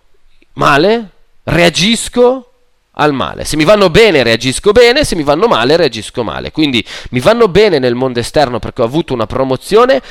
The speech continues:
allora reagisco nel mondo interno in modo positivo, con pensieri belli, di gioia, di felicità. Se mi vanno male, quindi, che ne so, mi, mi, mi abbassano lo stipendio, mi, oppure, eh, ti, ti licenziano,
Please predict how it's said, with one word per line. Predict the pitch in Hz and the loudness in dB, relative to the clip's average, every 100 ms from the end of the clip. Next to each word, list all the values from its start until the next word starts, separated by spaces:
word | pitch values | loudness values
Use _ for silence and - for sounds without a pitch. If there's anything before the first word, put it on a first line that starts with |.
| - | -8
allora | 120 151 170 | 0 2 2
reagisco | 120 127 127 190 - 123 | 2 0 0 -4 -4 -4
nel | 107 | -4
mondo | 123 147 123 | -2 -2 -2
interno | 135 156 131 101 113 147 - | -6 -4 -2 0 -2 -6 -4
in | 139 | -2
modo | 127 120 | -2 -4
positivo, | - 120 139 156 175 170 | -6 -6 -6 -8 -4 -4
con | - 104 | -6 -6
pensieri | 120 117 135 117 107 | -6 -4 -4 -4 -4
belli, | 104 147 151 131 | -2 -2 0 -2
di | 107 | -6
gioia, | 101 160 151 | -4 -2 -2
di | 107 | -4
felicità. | 107 107 101 104 - 50 - - - - | -8 -10 -8 -10 -10 -10 -12 -20 -18 -6
Se | 170 | -2
mi | 175 | 0
vanno | 170 262 160 196 | 2 2 2 2
male, | 196 254 180 | 2 2 0
quindi, | 185 160 | 0 -2
che | 123 | -2
ne | 143 | -2
so, | 131 117 | -2 -4
mi, | 110 | -4
mi, | 107 120 120 - - | -6 -4 -4 -6 -14
mi | 113 | -8
abbassano | 107 104 180 - 131 127 | -6 -2 0 2 0 -2
lo | |
stipendio, | 135 - - 208 214 220 | -4 -6 0 2 2 0
mi, | 226 143 - | 0 -2 -2
oppure, | 127 - 143 - - - | -4 0 -2 -2 -8 -8
eh, | 110 123 98 | -2 -2 -2
ti, | - 127 | -6 -6
ti | 139 | -2
licenziano, | 147 - 233 220 - 247 262 262 | -2 2 4 4 2 2 2 0